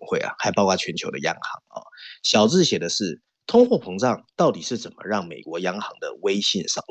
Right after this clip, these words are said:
地的啊？那这一次经济学人很用力哦，总共用了十一篇文章，除了序论第一篇、财经板块第一篇、自由广场专栏之外，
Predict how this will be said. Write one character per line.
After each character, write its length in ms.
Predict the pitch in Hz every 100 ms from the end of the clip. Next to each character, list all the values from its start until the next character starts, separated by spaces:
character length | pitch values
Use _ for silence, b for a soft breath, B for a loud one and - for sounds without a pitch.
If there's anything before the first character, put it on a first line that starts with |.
| -
地 160 | 87
的 100 | -
啊？ 120 | - - B B B B
那 140 | 160
这 140 | 165 247
一 60 |
次 140 | 202 202
经 180 | 175 180
济 60 |
学 140 | 143 98
人 240 | 101 110
很 200 | - 104
用 200 | 98 123
力 160 | 117 98
哦， 200 | 85 80
总 140 | 104 104
共 100 | 135
用 100 | 123
了 120 | 98
十 260 | - - 87
一 160 | 117 107
篇 260 | - 95
文 140 | 92 -
章， 220 | 87 67 - b b b
除 160 | - 151
了 100 | 160
序 200 | - 170
论 160 | 147
第 100 | 127 113
一 60 | 104
篇、 340 | - 90 85 85 _
财 160 | - 101
经 140 | 117
板 100 | 90
块 140 | 85
第 140 | 90 101
一 160 | 78
篇、 340 | 85 - 85 78 - b -
自 120 | 160
由 160 | 127 104
广 220 | 95 107
场 160 | 85
专 180 | 80 98
栏 160 | 92 85
之 140 | -
外， 240 | 87 90